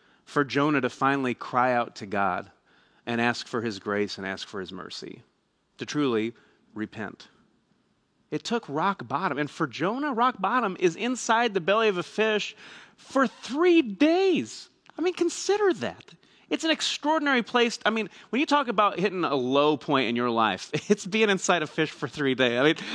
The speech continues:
that's rock bottom. It doesn't get much worse than that circumstance. And yet that's where Jonah had to find himself before finally God got his attention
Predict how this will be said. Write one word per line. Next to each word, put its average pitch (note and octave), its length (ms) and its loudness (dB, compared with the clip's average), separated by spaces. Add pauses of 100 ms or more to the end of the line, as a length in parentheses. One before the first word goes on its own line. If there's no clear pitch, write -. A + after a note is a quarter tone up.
that's E4 220 0
rock C4 320 2
bottom. D#3+ 400 2
It F3+ 80 0
doesn't C4 240 0
get G3+ 160 4
much F#3 320 0
worse E3+ 440 2
than C#3 220 2
that D3 200 4
circumstance. C3 760 0 (380)
And A3 140 4
yet A#3+ 240 0
that's A#3+ 420 0
where A3 240 2
Jonah F#3 380 2
had E3+ 140 2
to C#3 60 -4
find D3+ 320 2
himself A2+ 600 0
before C#3+ 280 -2
finally E3 760 0 (340)
God F3 260 2
got E3 180 2
his D3+ 100 -4
attention A2 640 -8